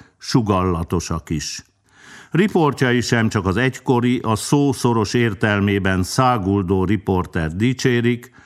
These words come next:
hanem az áthallásos, a valóságban a metaforát, a metaforában a valóságot meglelő szépírót. De ezúttal, ismétlem,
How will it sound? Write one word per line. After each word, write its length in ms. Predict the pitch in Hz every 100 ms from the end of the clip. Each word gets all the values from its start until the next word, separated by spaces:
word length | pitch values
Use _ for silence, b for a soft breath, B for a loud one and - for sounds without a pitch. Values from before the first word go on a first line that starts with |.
| B B
hanem 260 | 107 98
az 140 | 82 85
áthallásos, 1160 | 123 135 - 127 117 113 110 - 107 95 - b b
a 120 | -
valóságban 800 | 85 123 135 113 117 104 95 90
a 60 | 82
metaforát, 1000 | 95 117 131 110 117 107 101 92 - - B B
a 80 | 90
metaforában 960 | 107 135 117 113 107 104 98 95 92
a 80 | 78
valóságot 760 | 95 127 113 95 110 95 85 85
meglelő 520 | 98 98 98 92 90
szépírót. 920 | 82 - 92 - 78 78 58 - - _ _ _ _ _ _ _ _ _ -
De 80 | 95
ezúttal, 720 | 101 101 110 - - 117 123
ismétlem, 800 | 107 101 107 107 110 113 120 131